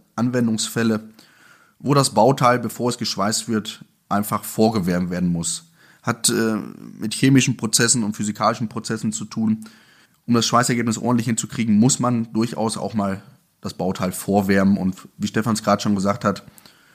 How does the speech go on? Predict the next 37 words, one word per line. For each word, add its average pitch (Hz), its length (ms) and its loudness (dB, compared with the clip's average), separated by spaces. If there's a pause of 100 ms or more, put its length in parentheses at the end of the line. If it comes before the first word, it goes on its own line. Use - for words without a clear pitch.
(440)
früher 127 200 6
hatten 120 120 2
wir 123 40 4
es 107 80 0
mit 113 120 0
Acetylen 104 440 -2
Sauerstoff 113 500 0
gemacht, 107 260 0
heutzutage 107 560 -2
steigen 104 320 -4
viele 113 420 -2
mittlerweile 101 520 -2
auf 95 120 -6
diese 95 280 -8 (380)
Induktionsgeräte 117 1080 2
um, 110 260 -2
weil 101 140 -2
das 98 200 -6
einfach 104 260 -4
viel, 113 240 -2
viel 104 340 -2 (240)
schneller, 117 680 2
effektiver, 110 960 -4 (220)
billiger 110 840 4
und, 104 420 -2
äh, 98 220 -4
ja, 95 80 -8 (300)
am 87 140 -8
Ende 98 120 -4
des 95 80 -8
Tages 101 340 -4
ist 95 140 -6
es 104 160 -10
auch 90 460 -6
für 120 100 0
den 104 140 4
Anwender 117 600 2